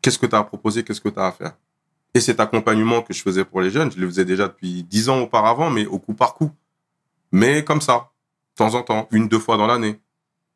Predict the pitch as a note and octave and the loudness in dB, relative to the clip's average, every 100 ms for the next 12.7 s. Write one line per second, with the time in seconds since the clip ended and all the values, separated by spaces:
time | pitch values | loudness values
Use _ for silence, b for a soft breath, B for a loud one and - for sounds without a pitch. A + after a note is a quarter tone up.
0 | _ _ - E2+ E2+ - C#3 B2 A#2+ A#2 | _ _ -6 -4 -4 0 0 2 2 2
1 | A#2 A2+ A2 A#2+ B2 D3+ - - - F#2+ | 2 2 0 0 0 0 -2 -4 -2 0
2 | G#2 C3+ C3+ C3+ - A2+ G#2+ _ _ _ | 0 -2 0 -2 -2 -10 -12 _ _ _
3 | _ - F#2 A#2+ A#2 A#2+ G#2+ - C3 G#2 | _ -4 0 0 2 0 0 -4 -6 -4
4 | A2+ G#2+ G#2+ G#2 A2 G#2+ G2+ G2+ G2 G2 | -2 0 2 2 0 -2 -2 -2 -2 -2
5 | G2 - E3+ _ _ _ - F#2 B2+ C#3 | -4 -2 -4 _ _ _ -2 2 4 2
6 | - C3 B2 A2+ A2 G#2+ D#3+ - G#2 A#2+ | 2 2 2 0 -2 0 0 0 -2 -2
7 | A2+ - - - F#2+ _ - D3 B2 A#2+ | -2 -4 -4 -6 -6 _ -2 2 4 4
8 | B2 G#2+ G#2+ G2 - F#2+ C3+ D#3 - b | 2 2 -2 -4 -4 -4 0 -2 -2 b
9 | F2+ A2+ - A2 A2+ C3 B2 C3 C3 - | 0 0 -2 -6 0 0 0 -4 -8 -6
10 | E3+ C#3 - F#2+ - _ _ - G2 G#2 | -4 -4 -8 -12 -12 _ _ -2 2 2
11 | G#2 G#2 G2+ B2 E3 b b - - - | 0 0 0 2 0 b b -2 -2 -2
12 | D3 D3+ A#2 A#2 C3 D3 A#2 | -2 -2 -4 -4 -2 -2 -2